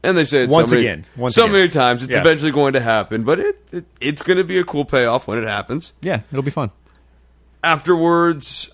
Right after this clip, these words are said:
Speaker 1: um, Rude is selling his shoulder, like in the match. Let me see. Do I, why do I have that down there? I
Speaker 2: Because
Speaker 1: guess Rude,
Speaker 2: he do-, he goes
Speaker 1: he cuts
Speaker 2: backstage.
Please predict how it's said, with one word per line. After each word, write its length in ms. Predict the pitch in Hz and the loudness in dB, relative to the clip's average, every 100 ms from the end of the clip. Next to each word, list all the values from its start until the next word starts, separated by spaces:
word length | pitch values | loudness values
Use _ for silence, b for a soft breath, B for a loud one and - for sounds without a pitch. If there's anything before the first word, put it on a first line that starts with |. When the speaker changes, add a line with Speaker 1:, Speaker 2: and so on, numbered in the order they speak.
| _ | _
Speaker 1:
um, 480 | 135 139 139 135 135 | -2 2 2 0 -2
Rude 400 | 139 160 180 156 | -2 0 0 0
is 320 | 151 151 135 - | 0 0 0 -2
selling 320 | - 175 165 160 | 0 2 2 0
his 120 | 151 | 0
shoulder, 680 | - 175 170 160 160 156 - | 2 2 2 2 2 0 0
like 260 | 147 151 | 0 0
in 80 | 151 | 0
the 60 | 135 | 0
match. 720 | 143 156 151 - - - - _ _ _ _ _ _ _ _ _ _ _ | 2 2 0 -2 -10 -10 -12 _ _ _ _ _ _ _ _ _ _ _
Let 80 | 127 | -6
me 100 | 139 | -6
see. 220 | - 123 104 | -4 -6 -4
Do 240 | 101 110 | -4 -8
I, 140 | - - - - | -10 -18 -20 -8
why 200 | 110 143 | -4 -2
do 100 | 131 | -2
I 60 | |
have 180 | 127 123 | -2 -4
that 140 | 107 101 | -4 -4
down 260 | 113 107 98 | -4 -2 -4
there? 100 | 95 | -6
I 40 | |
Speaker 2:
Because 440 | 101 147 151 170 165 | -2 4 6 4 4
Speaker 1:
guess 0 | |
Rude, 220 | 202 190 | 2 4
Speaker 2:
he 80 | 170 | 4
do-, 160 | 180 | 4
he 180 | 156 175 | 4 4
goes 140 | 185 | 4
Speaker 1:
he 60 | 190 | 6
cuts 200 | 320 - | 6 6
Speaker 2:
backstage. 220 | 277 214 | 4 4